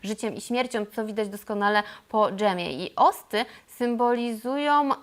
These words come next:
rozkład, symbolizują gniew Boga, symbolizują karę boską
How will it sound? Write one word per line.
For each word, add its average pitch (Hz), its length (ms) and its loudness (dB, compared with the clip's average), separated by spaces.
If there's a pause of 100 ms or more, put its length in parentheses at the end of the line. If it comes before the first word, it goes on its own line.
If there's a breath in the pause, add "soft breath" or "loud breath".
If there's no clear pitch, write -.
(160)
rozkład, - 920 0
symbolizują 226 1080 -2
gniew 226 580 -2
Boga, 185 500 -4
symbolizują 196 680 -6
karę 269 520 2
boską 190 640 -2